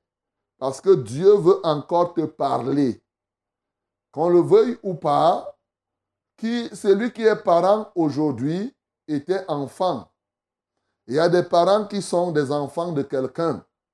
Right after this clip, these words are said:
Donc, chacun est, peut être parent et enfant au même moment.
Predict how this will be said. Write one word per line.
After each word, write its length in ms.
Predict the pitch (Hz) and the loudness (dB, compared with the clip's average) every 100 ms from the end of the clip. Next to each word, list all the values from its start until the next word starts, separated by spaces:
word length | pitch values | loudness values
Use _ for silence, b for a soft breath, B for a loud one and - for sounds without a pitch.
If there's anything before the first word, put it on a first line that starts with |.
| _ _ _ _ _ | _ _ _ _ _
Donc, 500 | 127 156 156 107 - _ _ _ _ | 0 2 2 -2 -10 _ _ _ _
chacun 800 | - 180 160 - 175 185 226 - _ _ _ _ _ | -2 2 2 0 0 2 0 -6 _ _ _ _ _
est, 260 | 185 202 185 - | 4 4 4 -2
peut 140 | - 226 | 0 2
être 280 | 202 196 196 | 4 4 2
parent 580 | 196 170 156 156 165 196 - | 2 2 0 2 0 -2 -8
et 140 | 165 156 | -10 -8
enfant 500 | 151 143 180 185 - | -8 -4 -4 -4 -2
au 120 | 175 | -2
même 220 | 160 156 | 0 0
moment. 520 | 147 135 147 160 - | 0 0 2 0 -2